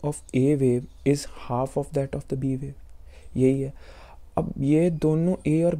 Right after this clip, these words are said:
बी वेव्स एक स्ट्रेट लाइन जिसका कोई इलेक्ट्रिकल एक्टिविटी नहीं है उससे कवर्ड है, ये वाली स्ट्रेट लाइन। तो दोनों के बीच के इंटरवल भी कैलकुलेट कर सकते हैं हम। एक, दो, तीन,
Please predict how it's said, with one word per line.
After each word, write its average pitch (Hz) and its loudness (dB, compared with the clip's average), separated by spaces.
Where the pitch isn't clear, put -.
बी 147 4
वेव्स 151 2
एक 151 -2
स्ट्रेट - 0
लाइन 143 -2
जिसका 131 -6
कोई 151 0
इलेक्ट्रिकल 147 -2
एक्टिविटी 131 -4
नहीं 131 0
है 143 -4
उससे - -6
कवर्ड 127 -4
है, 127 0
ये 123 0
वाली 123 -4
स्ट्रेट - -8
लाइन। 123 -8
तो - -6
दोनों 139 2
के 165 -4
बीच 135 -2
के - -4
इंटरवल 147 -2
भी 135 -2
कैलकुलेट 135 2
कर 127 -2
सकते - -8
हैं 127 -6
हम। 131 -8
एक, 139 2
दो, 127 0
तीन, 139 -2